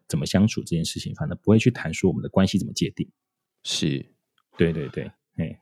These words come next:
Speaker 1: 我觉得这是一个比较好的、比较理性的模式，但是现在还是有很多的直男，
Speaker 2: 嗯。
Speaker 1: 他会把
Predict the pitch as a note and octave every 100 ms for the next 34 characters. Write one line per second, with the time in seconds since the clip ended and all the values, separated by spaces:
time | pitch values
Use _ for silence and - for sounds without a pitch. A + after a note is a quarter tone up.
0 | - E3+ E3+ F3 G3 - E3 B2 F#2 F2
1 | D#2+ - - - A#2+ G2 F2+ - F2 D#2+
2 | E2 - _ F#2+ F3+ F3+ F#2+ D#2+ - F#3
3 | E2+ D#2 D#2 D2 - - - D#3 D#3+ D3
4 | - - - - - C3+ A#2 C#3+ C3 G#2
5 | E2+ F2+ E2 - D2 E2 E2+ D#2 - -
6 | - F2+ - - F2 E2+ F2+ E2+ - -